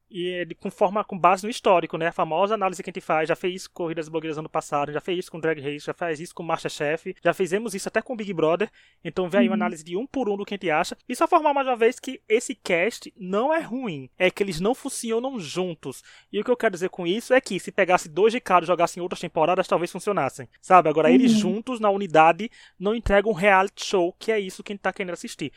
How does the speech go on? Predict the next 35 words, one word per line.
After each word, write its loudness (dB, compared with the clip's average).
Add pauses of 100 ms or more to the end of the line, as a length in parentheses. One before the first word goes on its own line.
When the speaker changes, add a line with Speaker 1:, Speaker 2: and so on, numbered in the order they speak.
Speaker 1:
Tem -2
muita 0
gente -4
que -6
defende, 2
tem -2
muita -10
gente -20
que -20
critica, -4
mas 0
eu 6
acho 4
que -10
eles -6
engajariam 2
bem 0
mais -2
o -8
programa -4
se -2
eles 0
perdessem -2
essa 0
barreira 0
que -18
criaram -2
do -8
medo -4
de -12
se -18
posicionar, -4
porque -16
como -8
falou, 6